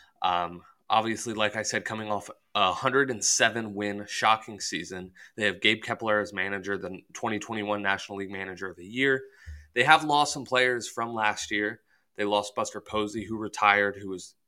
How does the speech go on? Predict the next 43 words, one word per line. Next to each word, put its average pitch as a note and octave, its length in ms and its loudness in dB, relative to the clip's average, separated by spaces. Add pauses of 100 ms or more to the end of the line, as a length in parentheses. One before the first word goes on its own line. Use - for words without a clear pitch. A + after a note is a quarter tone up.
you G2 140 -10
know, E2+ 80 -6
has F2+ 200 -2
been G2 180 -6
a F2+ 60 -8
big F#2 300 -2
piece F#2+ 360 -8
of F2+ 100 -14
that F#2 200 2 (140)
franchise F#2+ 720 -2
for F2+ 420 -10 (320)
as F#2+ 80 -14
long G#2+ 220 2
as F#2+ 100 -8
anyone F#2+ 300 -6
can F#2+ 160 -12
remember. F2+ 400 -6
I F2+ 100 -6
know F#2 140 -10
we F#2 120 -10
did F#2+ 160 -6
a F2+ 60 -6
whole F2+ 160 -8
segment F#2 500 -4 (600)
about F#2+ 200 -2
breaking F#2+ 300 -2
down F#2 220 0
his F#2 120 -14
Hall F#2 200 -4
of F2 80 -8
Fame F#2+ 240 -8
status. F2+ 520 -2 (520)
Kevin C#3 280 0
Gausman, A2 520 4
who G2+ 140 -8
was G2+ 160 -6
their G#2+ 260 0
ace A2+ 320 -2
last F2+ 380 -2
year, F#2+ 260 -2
went F#2+ 240 -6
to G#2+ 100 -18
Toronto. G2+ 680 0